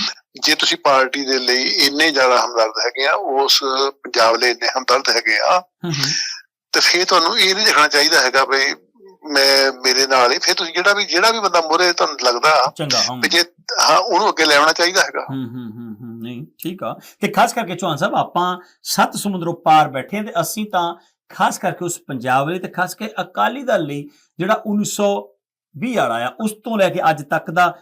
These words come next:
Speaker 2: ਅਸੀਂ ਉਹਦੇ ਚੜ੍ਹਦੀ ਕਲਾ, ਖਾਸ ਕਰ ਜੇ ਅੱਜ ਦਾ ਆਪਾਂ, ਆਪਾਂ ਪ੍ਰੋਗਰਾਮ ਕਰ ਰਹੇ ਆ ਨਾ, ਤੁਹਾਡੇ ਮਨ ਦੇ ਵਿੱਚ ਕੋਈ ਤੜਫ ਆ ਜਾਂ ਮੇਰੇ ਮਨ ਦੇ ਵਿੱਚ ਕੋਈ ਤੜਫ ਆ, ਖਾਸ ਕਰ ਜਿੰਨੇ ਅੱਜ ਸਾਨੂੰ ਜ਼ਿੰਦਾਬਾਦ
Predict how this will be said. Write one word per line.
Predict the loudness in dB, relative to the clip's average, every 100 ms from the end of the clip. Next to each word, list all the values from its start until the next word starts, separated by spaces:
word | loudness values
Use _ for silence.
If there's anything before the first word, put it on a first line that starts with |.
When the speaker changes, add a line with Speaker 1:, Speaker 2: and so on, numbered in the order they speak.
| _
Speaker 2:
ਅਸੀਂ | -10 -8
ਉਹਦੇ | -8 -8
ਚੜ੍ਹਦੀ | -4 -4 -2
ਕਲਾ, | -4 -6
ਖਾਸ | -2 -4
ਕਰ | -4 -4
ਜੇ | -2
ਅੱਜ | -2
ਦਾ | -2 -6
ਆਪਾਂ, | -2 -2
ਆਪਾਂ | 0 -4
ਪ੍ਰੋਗਰਾਮ | -4 -6 -6 -6
ਕਰ | -2 -2
ਰਹੇ | 0
ਆ | -2
ਨਾ, | -4 -6 _ _ _
ਤੁਹਾਡੇ | 2 2 0
ਮਨ | 0 0
ਦੇ | -2
ਵਿੱਚ | -6 -8
ਕੋਈ | -10 -8
ਤੜਫ | -2 -2 -2
ਆ | -4
ਜਾਂ | -4
ਮੇਰੇ | -4 -4 -4 -4
ਮਨ | -4 -6
ਦੇ | -10
ਵਿੱਚ | -12
ਕੋਈ | -14 -6
ਤੜਫ | -6 -4
ਆ, | -8
ਖਾਸ | -6 -8
ਕਰ | -8
ਜਿੰਨੇ | -8 -8 -6
ਅੱਜ | -8 -8
ਸਾਨੂੰ | -8 -6 -8 -12 _ _ _ _
ਜ਼ਿੰਦਾਬਾਦ | -8 -4 0 4 4